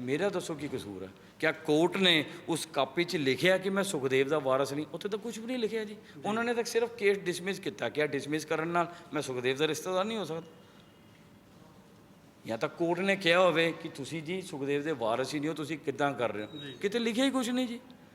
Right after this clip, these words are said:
Speaker 1: ਜਿੱਥੇ ਜਾਓ ਉੱਥੇ ਕੋਰਟ ਦਾ ਨੋਟਿਸ ਦਿਖਾ ਦਿੰਦੇ ਆ। ਉਹ ਭਾਈ, ਤੁਸੀਂ ਕੋਰਟ ਤੋਂ ਪਹਿਲਾਂ ਨੋਟਿਸ ਨੂੰ ਪੂਰਾ ਪੜ੍ਹ ਤਾਂ ਲਓ।
Speaker 2: ਜੀ।
Speaker 1: ਉਹੋ ਜਿਹੇ ਅਫਸਰ ਬਿਠਾਏ ਹੋਏ ਨੇ, ਉਹੋ ਜਿਹੇ ਉਹ ਦੇਖਣ ਵਾਲੇ ਨੇ।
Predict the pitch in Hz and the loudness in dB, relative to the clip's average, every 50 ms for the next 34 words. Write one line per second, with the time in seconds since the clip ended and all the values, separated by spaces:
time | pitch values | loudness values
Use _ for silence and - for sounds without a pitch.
0 | - - - - - - - - 139 127 165 160 - 214 226 226 190 214 208 220 | -20 -20 -20 -20 -20 -20 -14 -8 -4 -2 -2 0 4 6 6 8 8 8 8 8
1 | 214 214 214 214 226 220 220 196 185 185 185 185 208 208 202 190 180 185 208 208 | 8 8 6 6 4 2 4 4 4 4 4 2 2 2 2 2 0 0 -2 -2
2 | 185 185 175 175 185 180 143 147 139 127 120 139 143 143 143 143 - - - - | 0 0 2 4 4 4 4 2 0 2 2 2 2 0 -2 -4 -12 -16 -20 -20
3 | - - - - 196 - - 196 170 180 180 185 233 208 190 214 - - 190 175 | -20 -16 -10 -10 -8 -6 -2 -2 -2 -2 -2 -4 -8 -8 -8 -6 -2 0 2 2
4 | 185 180 180 214 175 214 208 214 208 190 180 180 175 202 190 202 214 208 208 220 | 2 2 2 0 0 0 -2 0 0 0 0 2 2 2 0 0 -2 -2 0 2
5 | 220 233 - - - 185 185 214 220 - - 240 202 170 175 208 233 220 208 - | 2 2 2 4 4 6 6 6 6 4 4 4 6 4 4 4 2 0 -2 -8
6 | - 160 139 139 143 135 117 - - - - - - - - - - - - - | -12 -12 -10 -10 -10 -10 -12 -14 -18 -20 -20 -20 -20 -20 -20 -20 -20 -20 -20 -20
7 | - - - - 185 190 180 208 220 208 226 220 170 143 - - 185 190 196 208 | -20 -14 -4 2 2 4 6 6 6 8 8 8 8 6 4 4 2 2 4 4
8 | 208 220 220 214 208 196 190 214 214 220 226 233 220 226 226 214 220 226 226 220 | 6 6 8 8 8 8 8 6 6 6 4 2 0 0 2 4 6 6 6 8
9 | 233 214 165 151 143 143 - 147 147 147 143 143 147 143 143 151 | 6 6 6 4 2 0 0 -2 0 2 2 2 2 0 0 -4